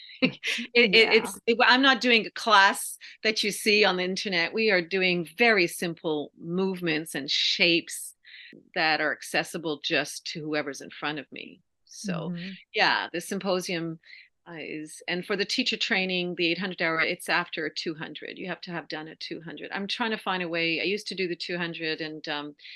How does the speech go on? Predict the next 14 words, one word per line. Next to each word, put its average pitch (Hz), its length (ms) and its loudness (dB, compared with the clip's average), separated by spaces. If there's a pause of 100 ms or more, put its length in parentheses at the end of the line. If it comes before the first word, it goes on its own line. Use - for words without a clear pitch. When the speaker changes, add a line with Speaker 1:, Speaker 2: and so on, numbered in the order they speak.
(460)
Speaker 1:
to 208 120 -8
maybe 175 280 4
blend 165 400 0
it 160 80 -2
into 160 260 -6
a 147 60 -4
thousand 151 520 -2
hour 143 200 -4
training 135 540 -8
so - 240 -16
that - 220 -10
that - 160 -8
can 170 120 -16
happen. 175 560 -16